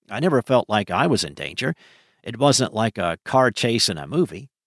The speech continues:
However, one paparazzi reportedly involved in the high-speed chase said it was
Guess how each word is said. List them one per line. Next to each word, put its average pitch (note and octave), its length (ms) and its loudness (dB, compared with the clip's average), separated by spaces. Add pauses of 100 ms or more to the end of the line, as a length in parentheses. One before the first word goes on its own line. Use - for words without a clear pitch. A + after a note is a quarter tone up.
(640)
However, F#2+ 440 -4
one D3 320 2
paparazzi A#2+ 640 2
reportedly E3+ 580 2
involved C3 440 4
in E3 180 0
the A#2 120 2
high-speed A#2+ 580 0
chase B2+ 400 0 (440)
said B2+ 160 2
it F#2+ 80 2
was B2+ 260 4